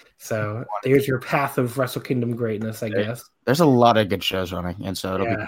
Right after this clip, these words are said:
Speaker 2: to watch. I don't
Speaker 1: So
Speaker 2: know if anything's airing live other than the New Japan, All Japan, D D T stuff.
Speaker 1: Yeah.
Speaker 2: I mean, there should be stuff trickling in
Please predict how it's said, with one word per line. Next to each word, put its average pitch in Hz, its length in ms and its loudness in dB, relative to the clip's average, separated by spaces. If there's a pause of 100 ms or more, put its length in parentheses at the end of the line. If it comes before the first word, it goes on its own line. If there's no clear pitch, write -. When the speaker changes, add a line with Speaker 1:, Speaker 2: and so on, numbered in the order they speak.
Speaker 2:
to 120 60 -8
watch. 92 220 -8 (840)
I 127 60 4
don't 190 120 6
Speaker 1:
So 220 60 4
Speaker 2:
know 190 340 8
if 127 120 -2
anything's 135 480 0
airing 120 220 0
live 110 360 2
other 117 200 0
than 113 100 -2
the 113 80 0
New 113 160 0
Japan, 110 540 -4 (160)
All 110 120 0
Japan, 110 680 -4 (500)
D 110 140 -2
D 107 100 -2
T 113 160 -4
stuff. 131 400 2 (520)
Speaker 1:
Yeah. 120 340 -4 (600)
Speaker 2:
I - 20 -2
mean, 113 140 2
there 113 100 4
should 120 180 0
be 107 80 0
stuff 104 240 -4
trickling 101 440 0
in 98 260 0